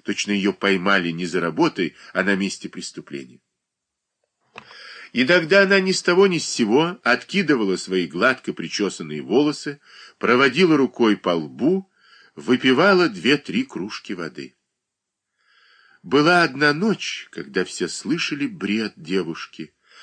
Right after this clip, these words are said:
Другую ночь она проплакала напролёт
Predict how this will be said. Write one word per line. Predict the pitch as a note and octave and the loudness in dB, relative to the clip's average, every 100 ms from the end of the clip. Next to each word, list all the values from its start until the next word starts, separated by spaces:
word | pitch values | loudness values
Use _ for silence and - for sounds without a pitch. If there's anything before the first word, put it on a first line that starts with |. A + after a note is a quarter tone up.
| - - | -20 -10
Другую | D#2 D3+ C3 G#3 E3+ A2+ | 0 0 2 0 2 2
ночь | G2 F2+ F#2 | 0 0 -2
она | G#2 B2+ | -2 -4
проплакала | - A#2 - A#2 C#3 - B2 | -2 -4 -2 -2 0 -2 -4
напролёт | A2+ B2 A#2 G2+ E2+ E2+ _ | -4 -6 -4 -2 -4 -4 _